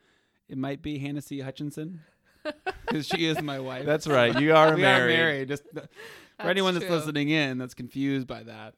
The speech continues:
Speaker 2: Yeah.
Speaker 1: But there is also a reason that for purposes of our conversation,
Speaker 3: Yeah.
Speaker 1: it's Hannah C. Howard.
Speaker 2: That's true.
Speaker 3: That's right.
Speaker 1: Yeah.
Speaker 3: That's right, because Hannah and you, Dan, have a lot, you guys have a lot going on in your life, but specifically Hannah,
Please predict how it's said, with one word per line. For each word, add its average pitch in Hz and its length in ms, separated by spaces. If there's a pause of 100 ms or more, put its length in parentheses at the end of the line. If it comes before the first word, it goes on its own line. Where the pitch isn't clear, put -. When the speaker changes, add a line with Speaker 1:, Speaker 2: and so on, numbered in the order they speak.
(180)
Speaker 2:
Yeah. 139 200 (920)
Speaker 1:
But 190 220
there 233 140
is 262 100
also 208 320
a 143 40
reason 135 680 (1040)
that 135 160
for 170 60
purposes 135 480
of 117 100
our 117 80
conversation, 117 1000
Speaker 3:
Yeah. 120 360
Speaker 1:
it's 90 100
Hannah 123 160
C. - 140
Howard. 165 420 (260)
Speaker 2:
That's 180 200
true. 233 360 (160)
Speaker 3:
That's 110 260
right. 117 380
Speaker 1:
Yeah. - 200 (280)
Speaker 3:
That's 117 240
right, 143 220
because 123 320
Hannah 147 540 (640)
and 131 180
you, 95 100
Dan, 87 280 (720)
have 131 180
a 139 60
lot, 131 340
you 139 120
guys 165 200
have 131 160
a 127 40
lot 120 280
going 120 220
on 127 180
in 123 60
your 113 140
life, 104 280
but - 140
specifically 123 640
Hannah, 113 380